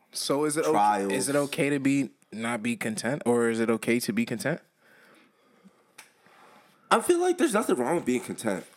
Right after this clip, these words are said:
Speaker 2: It's, it's a personal and conscious decision upon yourself to be content because you yourself know your worth.
Speaker 1: So is it okay to say,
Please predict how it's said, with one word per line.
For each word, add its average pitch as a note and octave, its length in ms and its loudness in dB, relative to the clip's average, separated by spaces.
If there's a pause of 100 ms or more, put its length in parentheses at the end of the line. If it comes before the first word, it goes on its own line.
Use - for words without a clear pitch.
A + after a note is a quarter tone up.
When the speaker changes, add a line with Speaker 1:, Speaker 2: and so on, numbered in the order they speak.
Speaker 2:
It's, - 320 -2
it's C#3 140 -2
a F3+ 40 -2
personal C3+ 480 -2 (140)
and G2 160 -2
conscious G2+ 380 -4
decision E2+ 600 -8 (220)
upon F2+ 380 -6
yourself F2+ 520 -6
to D#2+ 340 -8 (280)
be F#2 120 -6
content - 440 -10
because D#2+ 520 -10 (140)
you A2 420 -2
yourself F#2+ 460 -2
know F2 120 -4
your E2 140 -4
worth. E2+ 320 -4 (1300)
Speaker 1:
So B2+ 400 0 (200)
is B2 160 -6
it C3+ 80 -2
okay B2+ 380 -4
to A#2+ 160 -8
say, A2+ 800 -4